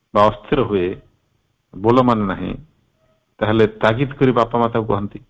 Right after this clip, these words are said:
ଦରକାର ପଡ଼ିଲେ କାନ ଧରି କୁହନ୍ତି, "ଚୁପ୍, ଚୁପଚାପ ବସ।" ଆମେ ସେମିତି ନିଜର ମନଟିକୁ କହିବା, "ଚୁପ୍ ହେଇକରି ରହ।" ପ୍ରାଣକୁ କହିବା, "ଶାନ୍ତ ହେଇକରି, ସ୍ଥିର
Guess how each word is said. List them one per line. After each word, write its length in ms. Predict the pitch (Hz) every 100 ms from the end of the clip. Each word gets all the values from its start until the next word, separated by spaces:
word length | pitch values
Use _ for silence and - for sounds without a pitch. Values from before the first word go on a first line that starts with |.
| _ _ -
ଦରକାର 280 | 107 - 113
ପଡ଼ିଲେ 260 | 107 110 107
କାନ 200 | 101 107 101
ଧରି 180 | 101
କୁହନ୍ତି, 320 | 101 98 92 98 -
"ଚୁପ୍, 200 | - 107 _ _ _ _ _ _ _ _
ଚୁପଚାପ 360 | - 87 - 90 87
ବସ।" 200 | 85 - - - _ _ _ _ _ _ _ _ _
ଆମେ 220 | - 107 110
ସେମିତି 440 | - 95 87 107 147 - _ _ _ _ _ _ _ _ _
ନିଜର 300 | 98 98 101 98
ମନଟିକୁ 420 | 92 90 87 87
କହିବା, 320 | - 85 85 - _ _ _ _ _ _ _ _ _ _ _ _ _ _ _
"ଚୁପ୍ 200 | - 120
ହେଇକରି 240 | 110 101 87
ରହ।" 160 | 85 85 - _ _ _ _ _ _ -
ପ୍ରାଣକୁ 280 | 110 113 107
କହିବା, 240 | 104 104 104 -
"ଶାନ୍ତ 260 | 110 117 110
ହେଇକରି, 300 | 104 101 90
ସ୍ଥିର 320 | - - 117